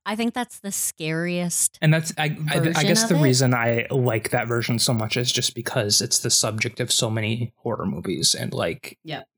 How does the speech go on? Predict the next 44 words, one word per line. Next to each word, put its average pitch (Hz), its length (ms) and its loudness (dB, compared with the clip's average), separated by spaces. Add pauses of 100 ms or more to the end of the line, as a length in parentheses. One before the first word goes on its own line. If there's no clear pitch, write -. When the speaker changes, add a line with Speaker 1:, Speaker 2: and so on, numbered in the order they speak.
Speaker 2:
books - 340 -2
and 92 140 -2
stuff. - 420 -4 (720)
Speaker 1:
I 196 80 -6
Speaker 2:
But - 240 -2
Speaker 1:
think 285 240 0
that 330 220 -2
one 320 160 0
is 311 160 -4
harder 233 920 -8 (320)
to 214 140 -12
remain 190 720 -2 (400)
mysterious. 202 1040 -10 (220)
Speaker 2:
But - 180 2
Speaker 1:
Uh, - 40 2
Speaker 2:
I, 160 100 4
Speaker 1:
because 226 240 4
Speaker 2:
but 170 100 4
at 180 80 4
Speaker 1:
I - 40 4
Speaker 2:
the 185 60 6
Speaker 1:
feel - 80 4
Speaker 2:
same 190 120 6
Speaker 1:
like - 80 6
you - 40 2
Speaker 2:
time, 175 180 4
Speaker 1:
could 151 100 6
Speaker 2:
it's - 100 2
Speaker 1:
prove 143 80 2
Speaker 2:
not, 160 280 4
Speaker 1:
that 147 100 0
Speaker 2:
though, 107 340 0
because, 131 380 2
like, 131 200 2
if - 180 -4
they 131 120 0
were 131 240 2
able 131 260 0
to - 120 0
get 127 160 0
rid 123 280 0
of 113 280 -2
the 113 220 0
original 110 840 2